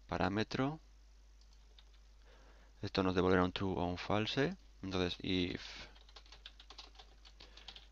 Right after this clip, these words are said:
che. Si, a mí me gusta primero los errores. Entonces, si no es login, pon un,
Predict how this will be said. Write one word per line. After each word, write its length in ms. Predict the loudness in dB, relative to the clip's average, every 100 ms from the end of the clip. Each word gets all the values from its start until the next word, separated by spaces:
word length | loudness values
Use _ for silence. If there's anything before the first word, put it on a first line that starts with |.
| -20 -16 -4
che. 340 | -2 -2 -4 -10 -18 -20 -20 -20 -20 -20 -20 -20 -20 -20 -20 -20 -20 -20 -20 -20 -20 -20 -20 -20 -20 -20 -14 -8 -8 -8 -20 -20 -20 -20 -20 -14
Si, 880 | -6 -2 2 4 4 2 0 -4 -8 -20 -20 -20 -4
a 80 | 2
mí 40 | 4
me 60 |
gusta 200 | 4 4
primero 260 | 4 6 4
los 120 | 4
errores. 420 | 2 0 -2 -4
Entonces, 440 | -4 0 2 0 -4 -14 -20 -20 -20 -20 -20 -20 -16 -6
si 160 | -2
no 100 | 2
es 140 | 2 4
login, 440 | 4 4 2 0 -8 -20 -20 -20 -20 -20 -20 -20 -20 -20 -20 -20 -20 -20 -20 -20 -20 -8
pon 480 | 0 4 4 0 -8 -2
un, 840 | 2 2 2 -2 -6 -8 -10 -14